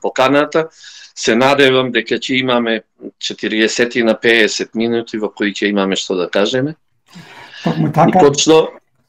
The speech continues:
Speaker 1: онака како што рековте, председател на маак, морам да кажам дека токму на вчерашниот ден прославивме триесет и две години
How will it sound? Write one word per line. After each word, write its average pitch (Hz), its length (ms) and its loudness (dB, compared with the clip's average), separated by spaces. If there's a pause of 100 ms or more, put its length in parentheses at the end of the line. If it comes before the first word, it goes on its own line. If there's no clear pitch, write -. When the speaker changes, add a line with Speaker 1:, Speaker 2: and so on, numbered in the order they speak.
(840)
Speaker 1:
онака 147 540 4
како 120 200 -2
што 123 220 2
рековте, 135 540 4
председател 120 640 2
на 104 100 2
маак, 135 500 2
морам 120 420 2
да 95 120 -8
кажам 143 460 0
дека 135 240 -2
токму 135 340 -2
на 117 200 -2 (420)
вчерашниот 139 760 2
ден 135 300 2
прославивме 120 720 0
триесет 123 600 0
и 123 120 -6
две 113 160 0
години 143 480 0